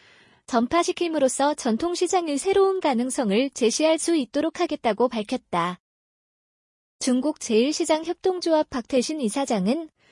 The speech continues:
시장의 경쟁력을 높이기 위해 많은 노력을 진행 중으로 아이티 기술이나 경영 방법 등 지원이 절실한 시점이었는데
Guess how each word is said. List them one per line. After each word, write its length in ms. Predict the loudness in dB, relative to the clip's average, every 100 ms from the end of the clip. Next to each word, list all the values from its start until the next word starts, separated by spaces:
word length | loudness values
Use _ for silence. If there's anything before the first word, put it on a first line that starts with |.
| _ _ _ -20 -20 -20 -10
시장의 500 | -4 0 2 0 0
경쟁력을 680 | 0 0 0 0 0 2
높이기 460 | 0 0 0 0 0
위해 240 | 2 2
많은 320 | 4 2 0 0
노력을 420 | 0 0 0 -2
진행 340 | -2 -2 -2
중으로 360 | -4 -4 0 2
아이티 440 | 2 0 0 -2
기술이나 560 | 0 -2 -2 0 2 0
경영 380 | 0 -2 -2 0
방법 380 | -2 0 -2 0
등 220 | -4 -2
지원이 400 | 2 2 2 -2
절실한 500 | -2 -2 2 0 0
시점이었는데 1040 | -6 -2 0 0 0 0 -2 2 2 0